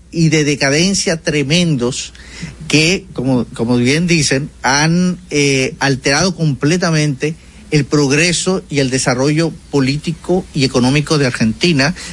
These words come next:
que lo hace una excepción a nivel mundial. Vemos también, eh, la, in-, eh, cómo, ah,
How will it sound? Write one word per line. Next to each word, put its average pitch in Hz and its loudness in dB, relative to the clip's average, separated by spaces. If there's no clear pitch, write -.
que - 0
lo 131 2
hace 160 0
una 156 2
excepción 151 0
a 123 -8
nivel 127 0
mundial. 110 0
Vemos 185 2
también, 190 0
eh, 151 0
la, 131 0
in-, 131 0
eh, 123 0
cómo, 160 2
ah, 101 -6